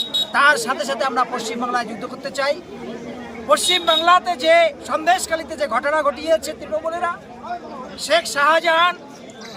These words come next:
এখানে আর এক শেখ শাহজাহান আছে উদয়ন গুহ, আমরা এদের হাত থেকে পশ্চিমবাংলাকে রক্ষা করতে চাই।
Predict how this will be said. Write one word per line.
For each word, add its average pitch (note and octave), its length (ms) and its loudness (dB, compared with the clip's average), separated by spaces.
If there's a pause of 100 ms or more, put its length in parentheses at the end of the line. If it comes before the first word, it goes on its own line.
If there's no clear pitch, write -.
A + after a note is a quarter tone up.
(260)
এখানে C#4+ 320 2
আর E4 280 6
এক E4+ 60 -2
শেখ D#4+ 200 -2
শাহজাহান E4 400 0
আছে E4 260 0
উদয়ন D#4 420 0
গুহ, E4 300 4 (920)
আমরা D#4 340 2
এদের D4+ 260 2
হাত C4 260 2
থেকে C#4+ 200 -2
পশ্চিমবাংলাকে A#3+ 680 -6
রক্ষা G3+ 260 -8
করতে - 300 -16
চাই। - 140 -16